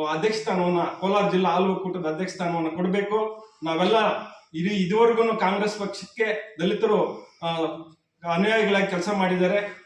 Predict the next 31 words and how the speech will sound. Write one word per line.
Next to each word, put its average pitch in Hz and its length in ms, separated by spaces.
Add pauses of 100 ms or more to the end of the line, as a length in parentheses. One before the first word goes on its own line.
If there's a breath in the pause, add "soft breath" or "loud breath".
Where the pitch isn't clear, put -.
ಆ 175 120
ನಿಟ್ಟಿನಲ್ಲಿ 196 480
ನೀವು 175 160
ಈ, 165 420
ಅವ್ರನ್ನ 175 240
ಈ 175 80
ಸಾರಿ 196 300
ನೀವು 180 240
ಅಧ್ಯಕ್ಷ 214 200
ಸ್ಥಾನ 196 160
ಮಾಡಿದ್ರೆ 185 880
ಆ 160 180
ಏನೇನು 226 400
ಅವ್ಯವಹಾರ 202 340
ನಡೆದಿದೆಯೋ 185 840
ಅದೆಲ್ಲ 175 240
ಸ್ವಚ್ಛ - 260
ಮಾಡ್ತಾರೆ. 185 800
ಮುಂದಿನ 220 320
ರೈತರಿಗೆ 196 440
ಏನೇನು 208 240
ಅವಕಾಶ 190 260
ಸಿಗ್ಬೇಕೋ 180 480
ಅವೆಲ್ಲಾನು, 180 720 (180)
ಆ, 156 60
ಮಾಡ್ಕೊಡ್ತಾರೆ. 185 1000
ಈ 170 80
ಒಂದು 185 680
ನಿಟ್ಟಿನಲ್ಲಿ 190 760
ನಮ್ಮ 180 260
ಮಾನ್ಯ 196 320